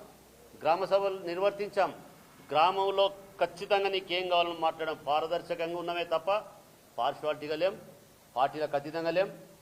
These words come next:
నీ ఈ పార్టీ ఆ పార్టీ అని అడగలే. నిన్న ఒక ఎమ్మెల్యే అంటాడు, "అవును మా వాళ్ళకే ఇచ్చుకుంటాం" అంటాడు. ఓకే, ఇచ్చుకొని కాదనేది లేదు, వాళ్ళకి ఇల్లు లేకపోతే ఇయ్యి,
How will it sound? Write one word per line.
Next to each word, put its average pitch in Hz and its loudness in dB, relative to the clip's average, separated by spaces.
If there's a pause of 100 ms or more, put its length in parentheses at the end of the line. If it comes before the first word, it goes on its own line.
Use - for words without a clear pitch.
నీ 139 -6 (120)
ఈ - -6 (100)
పార్టీ 156 2
ఆ - -6
పార్టీ 135 -4
అని 127 -6
అడగలే. 120 -10 (640)
నిన్న 147 -8
ఒక 160 -6 (100)
ఎమ్మెల్యే 196 2
అంటాడు, 196 -4 (680)
"అవును 190 4 (100)
మా 185 6 (100)
వాళ్ళకే 196 6
ఇచ్చుకుంటాం" 208 0
అంటాడు. 165 -6 (760)
ఓకే, 196 -6 (140)
ఇచ్చుకొని 220 -2
కాదనేది 208 2
లేదు, 165 -4 (640)
వాళ్ళకి 180 4
ఇల్లు 196 -2
లేకపోతే 226 2
ఇయ్యి, 113 -14